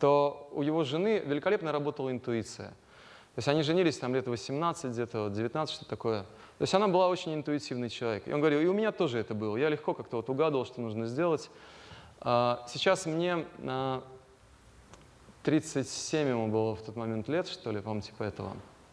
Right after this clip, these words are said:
или тридцать восемь. А, я замечаю, что я все больше и больше даю ошибок.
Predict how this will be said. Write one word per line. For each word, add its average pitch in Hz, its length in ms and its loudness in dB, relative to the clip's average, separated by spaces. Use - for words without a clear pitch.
или 101 80 -6
тридцать - 380 -4
восемь. 104 340 0
А, 117 460 2
я 131 160 6
замечаю, 156 520 2
что 139 540 0
я 123 120 -2
все 135 180 -4
больше 143 320 -2
и 113 40 -2
больше 127 300 -2
даю 110 240 -2
ошибок. 98 500 -6